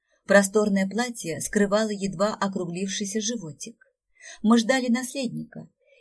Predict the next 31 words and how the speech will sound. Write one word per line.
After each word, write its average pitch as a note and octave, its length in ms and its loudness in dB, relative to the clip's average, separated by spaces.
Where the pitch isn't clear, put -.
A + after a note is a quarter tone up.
И A#3 140 10
не C4 200 10
было A3+ 240 4
более A#3 420 2
волнующего G3 760 -2
ожидания, F#3 680 -2
чем E3+ 360 -8
это. C#3 300 -12
Все C4 220 2
мои A3+ 240 8
чаяния G3+ 560 -2
были F#3+ 260 0
только G#3+ 480 0
о G3 160 -2
предстоящем G3 800 -2
появлении F3+ 560 -6
на D#3+ 140 -4
свет A#3+ 400 -6
маленького F3 640 -4
чуда. - 480 -12
Я A3+ 160 10
мечтала A#3 480 4
о F#3 80 -2
детской G3+ 360 -2
комнате, E3 680 -8
о G3 140 2
кроватке, G#3+ 680 -4
о A3 140 8
нарядах A3+ 500 6
для F3+ 160 -6
малыша, G#3 540 -2